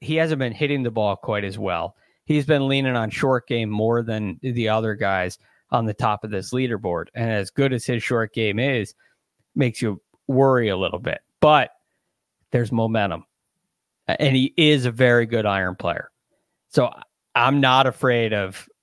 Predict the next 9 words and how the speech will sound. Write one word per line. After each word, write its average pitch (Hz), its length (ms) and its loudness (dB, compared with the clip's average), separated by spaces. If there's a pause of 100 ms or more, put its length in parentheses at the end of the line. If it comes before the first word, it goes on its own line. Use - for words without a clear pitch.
(200)
Spieth. 92 440 -6 (920)
And 143 100 4
I'm 170 140 4
not 233 180 8
afraid 220 300 4
of 190 80 0
Theegala 147 500 2
either. 120 320 -6 (480)
I - 40 -20